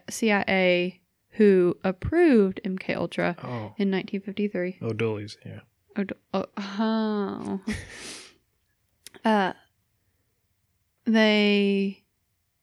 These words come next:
Speaker 1: had, like, put this plan together 'cause they were like, "We need to find a way to use the drugs to brainwash Soviet prisoners of war." They're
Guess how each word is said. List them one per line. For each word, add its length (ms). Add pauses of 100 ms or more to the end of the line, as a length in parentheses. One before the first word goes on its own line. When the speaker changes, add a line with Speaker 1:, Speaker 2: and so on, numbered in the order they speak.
(260)
Speaker 1:
had, 200
like, 320 (380)
put 160
this 160
plan 200
together 340
'cause 180
they 80
were 100
like, 160
"We 140
need 380
to 80
find 440
a 80
way 300
to 160
use 280
the 120
drugs 460
to 140
brainwash 920 (720)
Soviet 640 (640)
prisoners 480
of 80
war." 340
They're 180